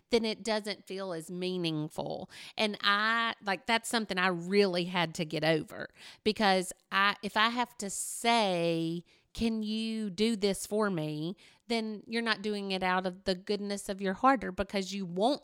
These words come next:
to. But, and I, and,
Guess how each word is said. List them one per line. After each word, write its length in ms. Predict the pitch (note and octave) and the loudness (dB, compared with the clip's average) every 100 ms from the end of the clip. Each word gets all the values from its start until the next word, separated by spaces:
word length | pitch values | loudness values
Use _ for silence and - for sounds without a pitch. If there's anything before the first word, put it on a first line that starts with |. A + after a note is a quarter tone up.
| - | -4
to. 320 | - E3 E3+ - - - - _ F#3 F3+ | -2 -2 -6 -12 -20 -20 -20 _ -12 2
But, 500 | A#3+ A3 G3+ - - _ - | 4 6 2 -4 -16 _ -2
and 200 | A3 G3+ | 0 4
I, 180 | G3+ G#3 - | 2 0 -2
and, 260 | G#3 G3 | -6 -4